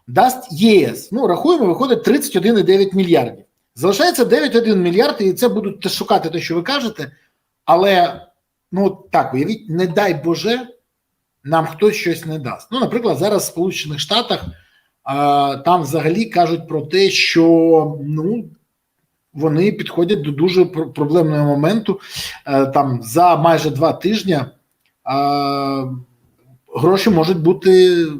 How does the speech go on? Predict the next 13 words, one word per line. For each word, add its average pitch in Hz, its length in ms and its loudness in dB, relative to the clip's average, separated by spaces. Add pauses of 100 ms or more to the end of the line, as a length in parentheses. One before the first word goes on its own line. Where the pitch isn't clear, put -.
не 147 120 -2
те, 151 260 0
що 247 120 0
не 277 60 0
виділятися 180 520 2
Україні, 120 600 -2
їх 165 160 -4
не 180 60 2
буде 202 380 0
навіть 196 380 -2
на 160 220 0
виплати 185 680 2 (560)
держапарату. 202 680 0